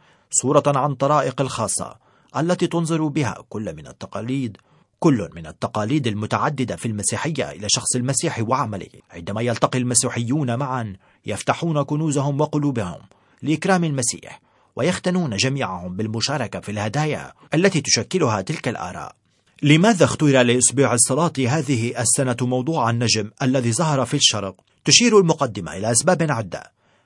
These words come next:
في حين يحتفل كثر من المسيحيين الغرب بعيد الميلاد فالعيد الأقدم، وما زال الأبرز للكثر من مسيحيي الشرق وهو عيد الظهور،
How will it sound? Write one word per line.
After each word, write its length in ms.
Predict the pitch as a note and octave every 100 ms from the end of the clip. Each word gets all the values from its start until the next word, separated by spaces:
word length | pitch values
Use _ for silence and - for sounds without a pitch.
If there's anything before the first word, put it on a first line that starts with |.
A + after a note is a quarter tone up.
| -
في 100 | F#3
حين 400 | - A3 D3 G#2
يحتفل 420 | - G#2 G2 F#2+
كثر 320 | B2+ A#2+ G2
من 140 | F2+
المسيحيين 600 | G2 G2 G2+ G2 G#2 C#3
الغرب 300 | G#2 G2 D3
بعيد 380 | G#2+ F#2 F#2+ G#2
الميلاد 480 | G#2 A2 D#3 C#3 G2 _ _ _
فالعيد 380 | G3+ F#3+ F#3 C#3+
الأقدم، 360 | C3 - G#2 - - -
وما 300 | B2 G#2+ G#2+
زال 240 | G#2+ C3+ C#3+
الأبرز 520 | A#2 D3+ C#3+ A#2+ G#2
للكثر 640 | G2 D#3+ D#3+ E3+ C3 F#2+
من 200 | E2+ F#2
مسيحيي 540 | G#2+ A#2+ - B2+ D3
الشرق 460 | C#3 - D#3+ D3 -
وهو 280 | C#3+ D#3 B2+
عيد 240 | A#2+ D3 B2+
الظهور، 560 | A2+ - - - -